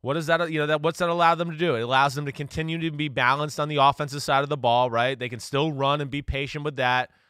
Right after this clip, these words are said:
take some shots. And then the biggest thing, too, is it lets their defense just be more multiple. "Oh, we're in the lead.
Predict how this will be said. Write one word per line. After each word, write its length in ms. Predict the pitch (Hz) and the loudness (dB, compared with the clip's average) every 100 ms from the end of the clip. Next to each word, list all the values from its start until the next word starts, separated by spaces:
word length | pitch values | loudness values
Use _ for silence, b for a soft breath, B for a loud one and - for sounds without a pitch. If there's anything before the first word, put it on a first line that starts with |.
| _ | _
take 220 | 123 147 - | -4 -4 -4
some 200 | 165 143 | -8 -4
shots. 500 | 156 127 120 - - b b 147 | 2 4 2 -2 -20 b b -8
And 120 | 180 | -4
then 120 | 180 | -2
the 80 | 160 | 0
biggest 340 | 202 175 156 | 0 -2 -4
thing, 200 | 170 147 | -4 -6
too, 240 | - 175 151 | -2 -2 0
is 120 | 135 | -2
it 40 | |
lets 200 | 147 160 | -4 -6
their 160 | 160 139 | -2 -4
defense 540 | 113 147 143 131 113 | -2 -4 -2 -4 -4
just 200 | 147 117 | -8 -4
be 140 | 143 131 | -4 -4
more 260 | 139 151 | -2 -2
multiple. 600 | 131 113 - 95 92 80 b b | -2 -6 -6 -10 -10 -10 b b
"Oh, 180 | 156 170 | 4 6
we're 200 | 143 156 | 4 0
in 140 | 165 | 0
the 80 | 156 | -2
lead. 540 | 151 170 170 165 143 | -4 -4 -2 -4 -6